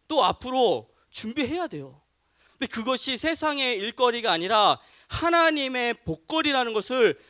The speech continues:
믿고 준비하는 우리 귀한 직분자들 되기를 주님 축복합니다. 그래서 정말 하나님의 복거리를 내게 주셨구나.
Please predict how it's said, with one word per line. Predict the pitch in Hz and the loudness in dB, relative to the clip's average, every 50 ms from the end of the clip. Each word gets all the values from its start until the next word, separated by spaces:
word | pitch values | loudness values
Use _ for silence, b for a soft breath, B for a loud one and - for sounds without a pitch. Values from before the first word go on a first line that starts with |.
| b b b | b b b
믿고 | b 135 156 214 220 - _ - 294 262 294 349 440 - _ _ _ | b 0 0 0 0 0 _ 0 2 4 4 4 2 -2 _ _ _
준비하는 | - - - 170 165 165 190 185 175 170 180 196 185 175 143 117 - _ _ _ _ | -12 -8 -6 -6 -4 0 0 0 0 0 0 0 0 0 -2 -6 -10 _ _ _ _
우리 | - 135 139 | -14 -14 -12
귀한 | - - - 170 180 180 185 202 247 277 | -12 -6 0 2 4 6 6 4 2 0
직분자들 | - - - - 185 180 185 175 175 | -6 -10 -8 -8 -6 -4 -4 -2 -2
되기를 | 160 165 160 165 165 160 160 151 | -4 -4 -2 0 0 0 0 -2
주님 | 147 - 156 143 | -4 -8 -12 -12
축복합니다. | - - - - 226 - 220 208 185 170 165 160 156 156 180 233 285 330 403 _ _ b b b b b b b | -12 -10 -8 -8 -6 -6 -6 -6 -4 -2 0 2 2 4 4 2 2 0 -4 _ _ b b b b b b b
그래서 | 180 175 180 | -2 -2 -2
정말 | - - 165 175 190 226 220 214 190 160 131 - _ b b b b b b b b | -2 -6 -6 -2 4 6 8 8 8 6 4 0 _ b b b b b b b b
하나님의 | - - - 320 349 339 339 320 311 285 269 254 247 240 233 220 208 190 170 160 - - _ _ _ _ _ | -14 -6 -2 0 2 4 4 4 2 0 -2 -2 0 2 2 2 2 2 0 -2 -4 -8 _ _ _ _ _
복거리를 | - 160 160 - - 226 226 202 196 185 208 240 320 415 427 _ _ _ | -8 -6 -6 -4 0 0 2 2 4 6 6 6 4 4 -2 _ _ _
내게 | 117 120 120 143 | -16 -16 -14 -14
주셨구나. | 135 - - - 139 _ - 151 160 160 147 | -14 -14 -14 -16 -16 _ -20 -20 -20 -20 -20